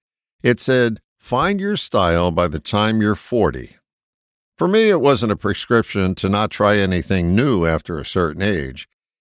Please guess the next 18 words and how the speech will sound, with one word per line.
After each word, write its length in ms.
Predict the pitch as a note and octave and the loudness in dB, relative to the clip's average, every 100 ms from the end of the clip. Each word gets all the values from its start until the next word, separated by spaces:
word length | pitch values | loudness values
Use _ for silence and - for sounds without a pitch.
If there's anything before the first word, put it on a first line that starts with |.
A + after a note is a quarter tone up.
| _ | _
It 140 | C3+ D3 | -2 0
was 200 | F#3 E3 | 0 0
more 240 | G#3+ A3 | 2 2
of 100 | C#3 | 2
a 60 | G#2 | 2
revelation 720 | G2 A#2+ G#2+ F#2+ A2 - E2 | 4 4 2 0 0 -2 -4
that 200 | E2 D#2 | -4 -4
finding 460 | - B2+ D#3+ D#3+ C#3 | -4 -4 -2 -2 0
your 120 | F2+ | -2
fulfilling 600 | - G2 - B2+ A#2+ G#2 | -4 -8 -4 -2 0 -2
self 480 | - G#2 G2 F2+ - _ - | 0 2 2 -2 -12 _ -2
won't 260 | B2+ F3+ | 0 0
be 120 | E3+ | 0
achieved 680 | E3 - D#3 D3 F2 C2 C2+ _ _ - | 0 -2 -2 0 0 -2 -10 _ _ -6
without 420 | F#2+ F2 G2 - | -2 0 -2 -4
finding 420 | F#2+ E2+ E2 D2+ | -4 -4 -4 -4
your 140 | D2+ D2 | -4 -6
purpose. 760 | - D#2+ C#2 A1 - - - | -6 -6 -6 -14 -16 -16 -18